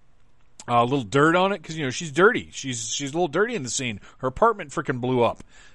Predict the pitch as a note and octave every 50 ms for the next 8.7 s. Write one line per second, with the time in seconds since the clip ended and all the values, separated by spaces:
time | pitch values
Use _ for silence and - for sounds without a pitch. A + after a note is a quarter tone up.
0 | - - G#2 A2 A2+ A2 - - C3 D3+ C#3 - C3+ A2+ G#2+ D#3 F3 F#3 F#3+ F3+
1 | E3 - F#3 E3 E3 D#3 - - C3 A#2 B2 A2+ G2+ A2+ G2 A#2+ D3 D#3 C#3+ C3
2 | C#3 C#3+ D3 D3 D3 D3 D3+ D3 - - - - - - G2+ A2+ A#2 A#2 A#2 A#2+
3 | B2+ C#3 D3 D3 A#2+ G#2+ A2 G#2 - - - - - D3 E3+ E3+ - - - E3
4 | D#3 D#3+ D#3 D#3 D#3 D#3 C3 - - G#2+ F2 D#2+ - F#2+ A2+ A#2+ C3 C#3 D3+ D3+
5 | D#3+ D#3 D3+ D3+ D#3 D#3 D#3 D#3 D#3 D#3 D#3+ D#3 - - - - - - - -
6 | F#2+ F#2 A#2 C3+ D3+ D3 - - B2+ A#2 G2+ - - G#2+ G2+ F#2+ A2 A2+ A#2 G#2+
7 | G#2 F#2+ F2+ G2+ A2 A#2 G#2+ F#2+ F#2+ F2+ F2+ F#2 F#2 F2+ F2 F2 F2 F2+ F#2 F#2
8 | F2+ F2 - - - - D3 D3 C3+ A#2+ G#2+ G2 F#2 F2